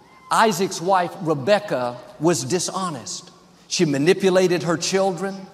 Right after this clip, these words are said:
She deceived her husband to try to get her way. Or her son Jacob was just like her. He was a deceiver. He tricked his brother out of his birthright. Jacob's uncle Laban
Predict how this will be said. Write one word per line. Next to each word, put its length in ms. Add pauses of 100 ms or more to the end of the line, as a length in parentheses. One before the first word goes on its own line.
(480)
She 160
deceived 560
her 140
husband 720 (140)
to 100
try 200
to 100
get 200
her 180
way. 440 (720)
Or 100
her 220
son 400
Jacob 500 (180)
was 180
just 220
like 280
her. 260 (540)
He 200
was 200
a 80
deceiver. 600 (480)
He 140
tricked 340
his 160
brother 460 (180)
out 140
of 100
his 140
birthright. 680 (880)
Jacob's 540
uncle 420
Laban 580